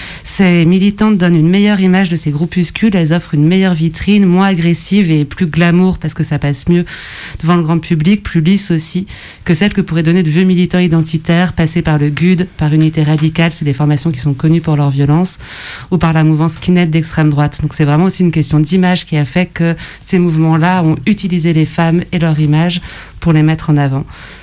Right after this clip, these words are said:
Ça signifie pas pour autant qu'elles sont là uniquement pour faire la figuration ou pour changer l'image de ces groupuscules. Au contraire,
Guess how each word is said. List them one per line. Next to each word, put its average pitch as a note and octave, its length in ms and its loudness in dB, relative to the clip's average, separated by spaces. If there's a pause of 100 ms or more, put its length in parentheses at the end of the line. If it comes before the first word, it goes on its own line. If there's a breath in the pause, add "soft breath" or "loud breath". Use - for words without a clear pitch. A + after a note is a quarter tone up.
(140)
Ça F#3 100 0
signifie F#3 340 0
pas A3+ 120 0
pour G#3+ 200 0
autant G#3 200 0
qu'elles F#3 160 -2
sont E3 120 0
là D#3+ 180 2
uniquement G3+ 400 2
pour G#3 100 -6
faire F3 120 -2
la D3+ 100 -2
figuration E3+ 720 0
ou F#3+ 40 0
pour D3+ 180 -2
changer E3 240 0
l'image E3 240 2
de D#3+ 80 0
ces D3+ 160 -6
groupuscules. D#3+ 560 -2
Au E3+ 80 0
contraire, D#3+ 500 0